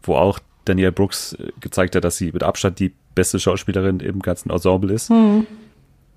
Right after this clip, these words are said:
Speaker 1: Und hier bekommt sie wieder die Szene. Also Pennsatucky fand ich eine richtig gute Story auch. Wir haben ja auch mal in ihre Vergangenheit geblickt,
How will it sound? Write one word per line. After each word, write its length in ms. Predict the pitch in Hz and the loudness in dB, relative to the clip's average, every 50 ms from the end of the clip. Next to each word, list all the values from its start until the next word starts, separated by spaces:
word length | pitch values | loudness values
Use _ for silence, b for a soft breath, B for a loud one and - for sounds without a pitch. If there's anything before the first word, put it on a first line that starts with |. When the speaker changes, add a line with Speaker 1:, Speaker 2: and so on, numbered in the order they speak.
| _ _ | _ _
Speaker 1:
Und 240 | - 98 95 90 - | -4 -4 -4 -4 -4
hier 140 | - 107 98 | -4 -4 -2
bekommt 260 | 98 90 - 98 87 | -2 -2 -4 -4 -4
sie 80 | - 90 | -4 -4
wieder 160 | 92 95 92 | -4 -4 -4
die 80 | 82 82 | -4 -6
Szene. 360 | - - 90 78 76 73 b b b b b b b - | -6 -6 -4 -4 -4 -6 b b b b b b b -2
Also 260 | - 110 110 107 104 | 0 0 0 0 0
Pennsatucky 520 | - 117 110 - 104 - 107 101 - 104 | 0 -2 0 0 0 0 -2 -2 -2 -4
fand 200 | - - 95 101 | -2 0 0 0
ich 100 | 95 - | 0 0
eine 140 | 98 98 92 | -2 -2 -2
richtig 260 | 101 95 - - - | -2 -4 -6 -10 -6
gute 540 | - 110 107 - 107 101 98 98 95 76 - - | -2 -2 0 2 2 2 4 2 2 -2 -4 -10
Story 440 | - - - 92 87 95 101 - 50 | -14 -4 -2 0 2 2 2 2 2
auch. 360 | 80 87 95 98 - - - - - | 4 4 2 2 0 -6 -12 -14 -6
Wir 140 | - 101 95 | -2 0 2
haben 100 | 95 98 | 2 4
ja 100 | 92 92 | 2 2
auch 80 | 101 - | 2 2
mal 240 | 113 101 98 98 - - | 2 2 4 2 0 -2
in 140 | - 98 95 | -2 -4 -2
ihre 220 | - 107 98 95 - | -2 -2 -2 0 -2
Vergangenheit 480 | 98 95 - 95 98 98 98 95 87 | -2 -2 0 -2 0 0 -2 -2 -2
geblickt, 500 | - 87 90 104 98 - - - - - | -4 -4 -2 -4 -4 -4 -8 -14 -16 -14